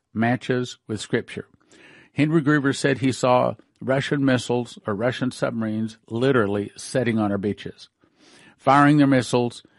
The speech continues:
and only had two or three minutes to five minutes before impact because they were so close.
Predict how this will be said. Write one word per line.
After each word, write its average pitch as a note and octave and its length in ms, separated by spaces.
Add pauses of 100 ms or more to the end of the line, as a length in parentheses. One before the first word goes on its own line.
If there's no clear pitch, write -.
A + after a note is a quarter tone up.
(160)
and A#2 140
only B2+ 240
had A2+ 240
two - 140
or B2 60
three A#2+ 220
minutes A#2 300
to A2+ 100
five G#2+ 300
minutes G#2+ 340
before G#2 360
impact - 540 (300)
because G#2 300
they G#2 60
were G2 140
so A2+ 180
close. - 560